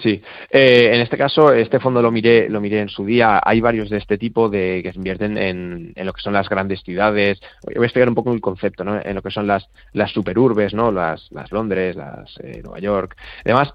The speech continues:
Y también en empresas que se dedican a que, a que la vida en las ciudades sea más sostenible, ¿no? Eficiencia energética, por ejemplo. Sé que hay muchas empresas que están cotizadas que lo hacen muy bien en tema de eficiencia energética,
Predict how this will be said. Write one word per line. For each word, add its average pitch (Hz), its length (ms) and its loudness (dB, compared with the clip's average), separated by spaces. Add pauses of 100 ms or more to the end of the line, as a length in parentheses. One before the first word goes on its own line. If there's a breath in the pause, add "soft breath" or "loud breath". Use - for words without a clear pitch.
Y 131 100 2
también 110 280 2
en 120 80 0
empresas 117 340 0
que 113 100 -4
se 113 60 -2
dedican 113 440 0
a 98 80 -2
que, 95 260 -8
a 98 100 -4
que 95 120 -6
la 92 80 -2
vida 101 180 -2
en 113 60 -2
las 107 160 -4
ciudades 107 300 -6
sea 101 140 -6
más 92 160 -6
sostenible, 92 580 -8
¿no? 98 180 -2
Eficiencia 90 520 -6
energética, 87 420 -6
por 87 120 -8
ejemplo. 107 340 -4
Sé 95 120 -8
que 90 80 -6
hay 87 40 -6
muchas 87 180 -14
empresas 85 420 -8 (220)
que 90 260 -2
están 95 300 -8
cotizadas 92 420 -8
que - 80 -10
lo 92 40 -2
hacen 90 160 -8
muy 90 100 -6
bien 87 240 -6 (260 loud breath)
en 104 140 -2
tema 92 200 -4
de 90 80 -4
eficiencia 90 340 -8
energética, 104 760 0